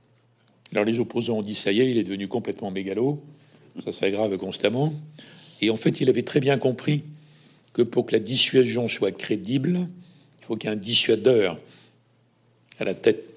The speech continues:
euh, du système, pour que l'adversaire le croie, enfin, l'attaquant potentiel, et qu'il se dise : « Oh là là, je vais,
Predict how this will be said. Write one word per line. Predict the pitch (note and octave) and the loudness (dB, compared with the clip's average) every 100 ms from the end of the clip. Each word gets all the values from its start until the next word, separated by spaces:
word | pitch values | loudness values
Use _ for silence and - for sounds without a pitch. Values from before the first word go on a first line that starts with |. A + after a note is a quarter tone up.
| E3 | -10
euh, | A#2+ A#2 | -8 -8
du | G2 | -8
système, | F#2 - - - F2 E2+ _ _ _ _ _ | -8 -10 -12 -14 -14 -16 _ _ _ _ _
pour | A#2 | -12
que | - | -4
l'adversaire | A2 G#2 A2 G2+ - D3 D#3 | -4 -2 -4 -6 -4 0 0
le | B2+ | -2
croie, | A2 C#3 C3+ - - - _ _ _ _ _ _ _ _ _ _ - | -4 0 -2 -4 -20 -20 _ _ _ _ _ _ _ _ _ _ -12
enfin, | G#2 | -4
l'attaquant | G#2 G2 A#2 D#3 C#3+ | -2 0 2 2 2
potentiel, | A#2+ B2 A#2 - B2+ F#2+ E2+ - - _ _ _ _ _ _ - | 0 0 -4 0 0 0 -6 -14 -20 _ _ _ _ _ _ -10
et | - | -10
qu'il | - A#2 | -6 -6
se | A#2 | -4
dise : « | G#2+ B2 B2+ | -4 -2 0
Oh | |
là | B2+ | 2
là, | B2 A2 F2+ - _ _ _ _ _ _ | 4 2 0 -12 _ _ _ _ _ _
je | - - | -10 -8
vais, | - | -6